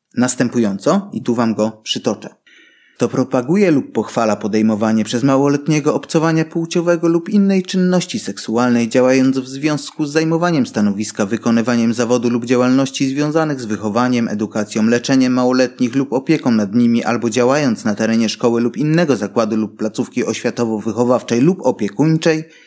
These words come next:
podlega karze pozbawienia wolności do lat trzech”. <laughs> I wiecie, żeby wszystko było jasne i żebyście sobie mogli poukładać co i jak, to jest też uzasadnienie. I w tym uzasadnieniu do tego projektu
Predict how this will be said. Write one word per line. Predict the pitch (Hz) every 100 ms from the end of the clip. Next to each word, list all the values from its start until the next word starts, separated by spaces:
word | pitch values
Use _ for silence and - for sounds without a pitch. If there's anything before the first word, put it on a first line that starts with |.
| - _
podlega | - 196 127 104 101
karze | 135 139 123
pozbawienia | - 92 104 98 101
wolności | 95 104 104 117 - - 104
do | 135 170
lat | 127 101 - _ _
trzech”. | - 123 98 - - _ _ _
<laughs> | - 139 -
I | 139 139
wiecie, | 175 131 113
żeby | 110 113
wszystko | - 135 -
było | 120 151
jasne | 160 - 117 131
i |
żebyście | 131 120 - 135
sobie | 131 123
mogli | 123 120
poukładać | 120 131 - 123 113 110
co | 120
i | 107
jak, | 107 180 - -
to |
jest | 123 120
też | 120 -
uzasadnienie. | 147 135 - 117 107 101 202 262 -
I | 143 139 135 131
w | -
tym | 151
uzasadnieniu | 151 139 135 135 139 131 120
do |
tego | 117 113
projektu | - 120 151 - 214 220